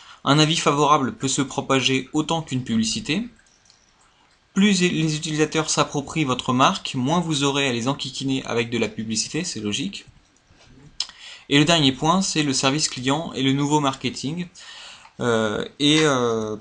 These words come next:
pour terminer, moi, je vais vous lire le dernier paragraphe de, de cette sous-partie, puisqu'il résume assez bien le tout. Donc encore une fois, on en revient aux relations, aux relations qui se tiennent au grand jour. Chaque fois qu'un internaute dit du bien de vous en ligne,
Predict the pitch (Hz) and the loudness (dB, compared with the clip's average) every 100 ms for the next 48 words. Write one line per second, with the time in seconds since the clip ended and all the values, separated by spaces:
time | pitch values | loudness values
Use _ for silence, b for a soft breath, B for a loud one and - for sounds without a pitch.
0 | - - 143 143 151 139 135 156 196 131 | -10 -4 -4 0 0 2 4 4 2 0
1 | 135 127 143 156 170 165 131 127 147 160 | -2 -2 0 0 -2 0 0 0 0 0
2 | 160 127 131 127 135 139 131 123 120 113 | 0 2 4 2 0 0 -2 -8 -8 -6
3 | 113 110 107 113 - - 147 131 127 - | -6 -6 -6 -8 -8 -6 -4 -4 -4 -8
4 | 180 - - - 127 131 135 160 143 - | -8 -8 -12 -6 0 0 0 0 -2 -2
5 | 135 139 135 123 160 214 - B B B | -2 -2 -2 -2 0 0 -2 B B B
6 | B B B 135 135 160 175 196 180 - | B B B -8 -4 -4 2 4 4 0
7 | 170 196 185 147 139 151 151 175 139 135 | 2 2 4 2 4 2 2 0 2 2
8 | 120 - 147 175 180 _ 127 131 135 135 | 2 0 -4 -4 -8 _ -2 0 0 -2
9 | - 170 143 131 123 156 151 131 120 104 | -6 -6 -4 -4 0 0 0 0 -2 -2
10 | 104 - _ _ _ _ _ - - 180 | -6 -10 _ _ _ _ _ -2 -2 2
11 | 185 175 143 131 139 143 147 139 - B | 0 2 2 2 2 0 -2 -4 -14 B
12 | B - 127 160 135 127 143 143 123 123 | B -8 -4 -2 -2 0 0 2 0 -2
13 | 139 143 117 131 170 | -2 0 0 0 -2